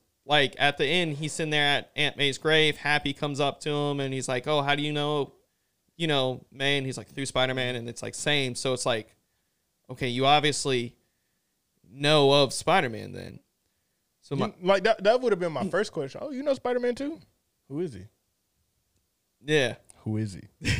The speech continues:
Speaker 1: My biggest issue, though, is, is, like, at the end of the movie,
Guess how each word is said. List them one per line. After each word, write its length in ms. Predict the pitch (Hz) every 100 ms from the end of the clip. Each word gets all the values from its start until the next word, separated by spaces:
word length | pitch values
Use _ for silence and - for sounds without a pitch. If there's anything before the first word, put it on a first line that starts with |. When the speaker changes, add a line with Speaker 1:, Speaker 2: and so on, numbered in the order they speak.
| - 147 - - 214 - - _ _ _
Speaker 1:
My 200 | 190 220
biggest 420 | 202 214 196 -
issue, 360 | 233 247 - 165
though, 320 | 135 127 131
is, 220 | 131 127 -
is, 380 | 143 143 123 143
like, 280 | 143 139
at 120 | 151 160
the 80 |
end 100 | 185
of 80 | 214
the 60 | 196
movie, 420 | 190 180 185 160